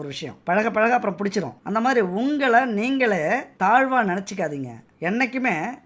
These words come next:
வெளியில புலியா தான் இருக்கணும். ஒரு சிங்கம் மாதிரி நடங்க. உங்களுடைய செயல்பாடுகளை எதையுமே தாங்குற இதயம் மாதிரி, எதையுமே துணிஞ்சு செய்யற ஒரு வீரன் மாதிரி அமைச்சுக்குங்க. உள்ளுக்குள்ளார பயம் இருக்கட்டும், ஆனா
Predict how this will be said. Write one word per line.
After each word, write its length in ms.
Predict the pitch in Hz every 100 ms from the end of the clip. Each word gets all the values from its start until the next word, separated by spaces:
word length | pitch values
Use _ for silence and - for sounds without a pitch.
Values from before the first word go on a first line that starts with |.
| - 156
வெளியில 280 | 220 302 302 -
புலியா 240 | 254 254
தான் 120 | 247 240
இருக்கணும். 300 | 185 139 - _ 156
ஒரு 100 | 160 247
சிங்கம் 300 | 294 285 269
மாதிரி 200 | 285 262 208
நடங்க. 260 | 254 220 147 110 -
உங்களுடைய 260 | 175 170 156
செயல்பாடுகளை 580 | 208 247 254 226 196 156 120 - - 190
எதையுமே 300 | 254 269 262 233
தாங்குற 220 | 226 226 185
இதயம் 260 | 220 233 202
மாதிரி, 200 | 180 139 135 151
எதையுமே 300 | 202 247 262 196
துணிஞ்சு 280 | 233 262 208
செய்யற 200 | 208 196 151 117 - _ -
ஒரு 140 | 165 165
வீரன் 320 | 220 294 269 226
மாதிரி 220 | 226 175 139 - - 190
அமைச்சுக்குங்க. 520 | 277 277 208 147 123 - -
உள்ளுக்குள்ளார 520 | 170 262 277 269 254 240 202
பயம் 180 | 240
இருக்கட்டும், 400 | 226 226 185 151 - -
ஆனா 140 | 151